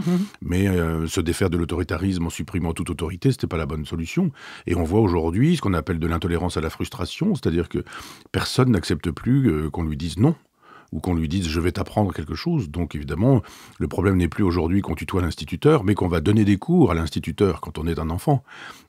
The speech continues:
Speaker 2: Et,
Speaker 1: Donc
Speaker 2: et
Speaker 1: pas
Speaker 2: et
Speaker 1: question d'être élevé comme
Speaker 2: Voilà.
Speaker 1: un élève devrait
Speaker 2: Absolument.
Speaker 1: l'être.
Speaker 2: Voilà. Et d'ailleurs, élevé, moi j'aimais bien ce mot, c'est-à-dire élevé, ça veut dire on vous prend là où vous êtes et puis on vous fait grimper. Et,
Speaker 1: On vous
Speaker 2: et,
Speaker 1: fait la courte
Speaker 2: et,
Speaker 1: échelle.
Speaker 2: et voilà, vous, vous démarrez à quatre pattes, à genoux,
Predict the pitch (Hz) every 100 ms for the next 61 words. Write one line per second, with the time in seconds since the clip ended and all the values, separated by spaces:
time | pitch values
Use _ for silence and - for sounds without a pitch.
0 | - 82 78 76 78 78 71 135 80 185
1 | 165 139 185 170 135 135 - - - 156
2 | 139 113 151 208 - 117 95 120 131 120
3 | 156 139 123 98 110 113 104 85 76 90
4 | 92 73 69 - - 80 80 113 113 87
5 | 82 123 165 160 - - - - 90 98
6 | 110 202 - 110 90 98 - 85 78 85
7 | 80 131 - 90 85 82 85 92 90 90
8 | 82 85 127 202 85 - 127 92 69 90
9 | - 107 226 175 - - - - 85 -
10 | - - - 87 202 - 147 180 85 107
11 | 220 80 82 76 76 78 98 95 95 107
12 | 90 - 80 - 160 92 85 95 190